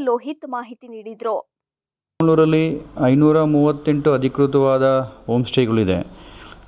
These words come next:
Speaker 2: ಆ, ಅದರಲ್ಲಿ, ಆ, ಯಾವ ನವೀಕರಿಸ್ಕೊಳ್ಳೋದಕ್ಕೆ, ಅಂದರೆ ಯಾ-, ಕೆಲವಷ್ಟು, ಆ, ಹೋಮ್ ಸ್ಟೇಗಳು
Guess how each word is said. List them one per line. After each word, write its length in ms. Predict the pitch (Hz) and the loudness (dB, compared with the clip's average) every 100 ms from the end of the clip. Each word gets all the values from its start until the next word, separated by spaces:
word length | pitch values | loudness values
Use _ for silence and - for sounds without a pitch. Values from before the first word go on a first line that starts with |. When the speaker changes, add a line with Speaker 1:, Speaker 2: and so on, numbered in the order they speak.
| - | -6
Speaker 2:
ಆ, 60 | 131 123 123 123 120 104 - - | 0 2 2 2 0 -6 -12 -4
ಅದರಲ್ಲಿ, 600 | 127 139 147 151 151 147 - - - - - - - | 0 2 2 2 0 -2 -8 -20 -20 -20 -20 -20 -14
ಆ, 500 | 285 143 135 131 123 - | -2 0 2 2 0 0
ಯಾವ 400 | 151 139 147 147 | 2 4 2 2
ನವೀಕರಿಸ್ಕೊಳ್ಳೋದಕ್ಕೆ, 1040 | 147 127 139 165 160 139 - 147 139 123 | 0 2 0 0 -2 -4 -2 0 0 -2
ಅಂದರೆ 260 | 117 110 123 | -2 0 2
ಯಾ-, 140 | 120 | 2
ಕೆಲವಷ್ಟು, 720 | 117 127 135 131 - 147 139 127 - - - | 0 0 0 -2 -2 0 0 -2 -12 -20 -4
ಆ, 60 | 127 131 127 127 123 123 123 120 | 0 2 2 0 0 0 0 0
ಹೋಮ್ 280 | 120 135 | 0 0
ಸ್ಟೇಗಳು 440 | 139 147 131 135 | 0 0 2 2